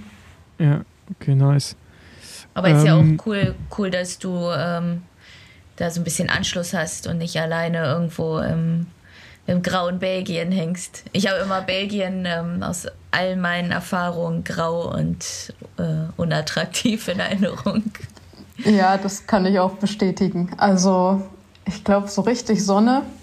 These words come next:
Speaker 3: gab's in den letzten drei Wochen einmal. Das ist schon schwer im Training. Also nur Regen und, äh, grau. Aber
Speaker 2: Ja.
Speaker 3: ja, muss man durch.
Speaker 2: Vor allem, wenn deine Teamkameraden, ähm,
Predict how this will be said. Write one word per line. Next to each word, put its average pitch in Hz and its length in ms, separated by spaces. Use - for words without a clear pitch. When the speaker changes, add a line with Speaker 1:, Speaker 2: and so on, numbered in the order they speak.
Speaker 3:
gab's 190 280
in 202 80
den 196 140
letzten 196 300
drei 196 180
Wochen 196 220
einmal. 175 500
Das 190 200
ist 220 160
schon 254 460
schwer 202 340
im 180 160
Training. 180 540
Also 185 300
nur 208 260
Regen 214 420
und, 185 440
äh, 180 260
grau. 185 520
Aber 175 200
Speaker 2:
Ja. 165 60
Speaker 3:
ja, 175 220
muss 196 200
man 180 140
durch. 180 320
Speaker 2:
Vor 190 120
allem, 185 160
wenn 180 140
deine 180 240
Teamkameraden, 185 1200
ähm, 180 400